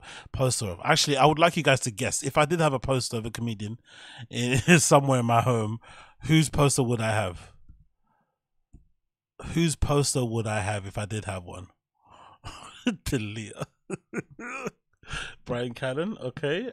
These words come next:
Ouch. I don't like this. <laughs>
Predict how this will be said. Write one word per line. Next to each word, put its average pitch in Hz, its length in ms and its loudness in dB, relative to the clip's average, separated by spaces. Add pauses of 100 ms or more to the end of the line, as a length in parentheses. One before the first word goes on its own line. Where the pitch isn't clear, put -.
(100)
Ouch. - 560 0 (560)
I 127 80 -4
don't 131 180 2
like 127 160 0
this. - 480 -2 (340)
<laughs> - 220 -2